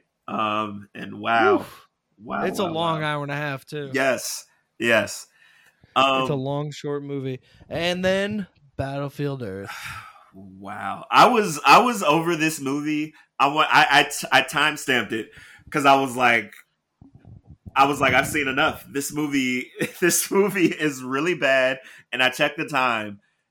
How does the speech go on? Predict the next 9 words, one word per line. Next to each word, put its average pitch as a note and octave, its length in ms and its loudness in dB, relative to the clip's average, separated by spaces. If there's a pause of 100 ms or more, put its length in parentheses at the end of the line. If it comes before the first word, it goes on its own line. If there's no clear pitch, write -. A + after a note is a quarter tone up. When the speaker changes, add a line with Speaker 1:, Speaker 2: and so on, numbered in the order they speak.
(140)
Speaker 1:
and A#2+ 120 2
I A#2+ 100 4
was B2 240 0
at, A2+ 340 2 (140)
like, A2 580 -2 (500)
eleven B2+ 540 0
minutes A#2+ 300 -4
in. G2+ 280 -12 (540)
<laughs> - 260 4